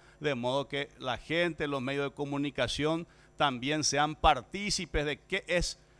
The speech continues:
lo que se está haciendo, qué es lo que está faltando,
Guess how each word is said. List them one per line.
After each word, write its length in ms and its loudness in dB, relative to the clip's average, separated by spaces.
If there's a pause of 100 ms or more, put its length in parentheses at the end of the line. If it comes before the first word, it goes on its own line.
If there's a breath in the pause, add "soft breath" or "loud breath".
lo 180 0
que 120 -4
se 120 -4
está 240 0
haciendo, 580 -4 (120)
qué 180 0
es 180 -2
lo 160 -4
que 80 -4
está 220 2
faltando, 760 0